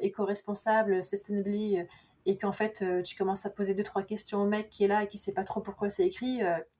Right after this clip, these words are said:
tu te rends compte assez vite que c'est vraiment du greenwashing. Donc, euh,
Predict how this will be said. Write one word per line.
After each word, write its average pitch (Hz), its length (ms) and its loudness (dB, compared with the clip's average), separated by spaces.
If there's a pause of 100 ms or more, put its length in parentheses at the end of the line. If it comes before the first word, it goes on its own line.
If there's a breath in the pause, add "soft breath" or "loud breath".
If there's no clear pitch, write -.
tu 185 360 -6
te - 100 -14
rends 190 120 0
compte 190 180 -2 (100)
assez 220 300 2
vite 220 240 -4 (200)
que 214 120 -2
c'est 202 180 0
vraiment 190 280 0
du 175 100 -4
greenwashing. 196 500 -4 (540 loud breath)
Donc, 196 300 2
euh, 185 280 4